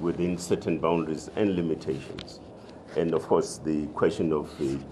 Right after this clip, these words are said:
<clears throat> responsibility having got to be taken around that. Now, but also far and beyond just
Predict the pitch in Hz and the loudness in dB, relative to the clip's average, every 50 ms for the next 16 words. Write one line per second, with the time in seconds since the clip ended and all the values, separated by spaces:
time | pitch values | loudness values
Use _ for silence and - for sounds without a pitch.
0 | - - - 90 - - 110 - - 92 90 87 - - 90 85 85 - 82 - | 2 6 6 8 8 6 4 2 0 0 0 -2 0 0 0 0 0 0 -2 0
1 | 90 87 87 87 87 95 90 90 82 80 85 78 73 78 80 - 90 73 73 - | 0 2 2 0 0 0 0 2 2 2 2 0 0 0 -2 -2 -4 -8 -8 -6
2 | - - 110 95 - 80 78 73 73 78 80 78 80 - - 55 - - - - | 0 0 0 0 2 0 0 0 -2 -2 -4 -4 -6 -6 -8 -8 -8 -10 -12 -16
3 | - - - - - - - - - - - - - - - - - - - - | -16 -16 -16 -16 -14 -14 -16 -16 -16 -18 -18 -18 -18 -18 -18 -20 -20 -18 -12 -4
4 | - 98 95 87 85 85 - - - - - - - - 107 104 95 98 113 123 | 0 2 4 4 4 2 0 -4 -14 -16 -18 -6 2 4 6 6 6 6 4 4
5 | 123 - 135 120 117 - 147 139 143 143 143 139 135 - - - - - - - | 4 4 2 2 2 6 6 6 8 8 6 6 4 2 -6 -14 -16 -16 -18 -12
6 | - - 113 104 104 92 82 90 90 107 107 104 101 92 - 92 92 - - - | -4 0 2 2 2 2 0 2 4 6 6 6 4 2 0 -2 -2 -2 -4 -8
7 | - | -10